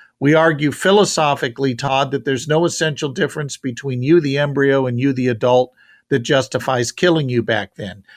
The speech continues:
Differences of size, level of development, environment, degree of dependency are not good reasons for saying you could be killed as an embryo, but not now as an adult.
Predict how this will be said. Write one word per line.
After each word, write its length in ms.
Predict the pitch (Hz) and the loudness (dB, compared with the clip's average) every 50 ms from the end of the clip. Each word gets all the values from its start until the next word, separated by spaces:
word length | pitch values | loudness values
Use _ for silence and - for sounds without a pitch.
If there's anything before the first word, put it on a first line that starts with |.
| - - _ _ | -20 -20 _ _
Differences 560 | - 151 135 147 170 156 127 - 147 131 113 | -4 -4 -2 0 -2 -4 -2 -2 -2 -2 -2
of 120 | 127 113 104 | -2 -6 -4
size, 560 | - - 160 147 147 147 151 151 151 127 - | -2 0 0 2 2 2 2 2 0 -2 -4
level 340 | 135 135 139 139 135 139 131 | -2 0 0 0 0 0 -2
of 140 | 131 120 113 | -2 -4 -4
development, 560 | 120 110 113 139 139 143 143 - 202 147 127 | -6 -2 0 2 2 2 0 -2 -4 -8 -8
environment, 680 | 131 120 117 113 135 135 139 139 131 131 135 - _ 147 | -6 -6 -2 0 0 2 2 0 -2 -4 -8 -8 _ -12
degree 300 | 120 113 110 131 135 135 | -12 -8 -4 -2 0 0
of 120 | 131 120 | -2 -2
dependency 640 | 113 123 - - 131 131 127 123 120 117 - 131 123 | -4 -8 -6 -6 -6 -6 -6 -6 -8 -8 -6 -4 -4
are 100 | 117 120 | -2 -2
not 280 | 120 131 139 147 139 _ | 0 0 -2 -2 -2 _
good 140 | 160 139 | -6 -4
reasons 440 | 120 131 135 131 117 117 127 113 - | -2 -2 -2 -2 -4 -6 -12 -14 -14
for 160 | - - 127 | -8 -8 -6
saying 500 | 117 - - 123 117 113 113 113 113 113 113 _ _ _ _ _ | -6 -6 -4 -4 -4 -4 -6 -8 -8 -10 -14 _ _ _ _ _
you 120 | _ 131 117 | _ -8 -4
could 160 | 113 135 117 | -2 -2 -2
be 140 | 120 147 139 | -2 -6 -8
killed 300 | - - 160 165 170 170 | -2 2 4 4 6 4
as 120 | 156 127 | 4 2
an 80 | 147 143 | 0 0
embryo, 420 | 139 139 131 120 131 127 127 123 | 0 -2 0 0 0 0 0 0
but 220 | 113 - 123 117 117 | 0 0 -2 0 0
not 240 | 120 120 117 113 | 0 0 0 -2
now 240 | - 139 117 110 110 | -2 -2 -2 -2 -2
as 140 | 107 101 - | -4 -8 -10
an 80 | 110 110 | -12 -12
adult. 360 | 104 98 107 101 98 92 | -10 -8 -8 -8 -8 -10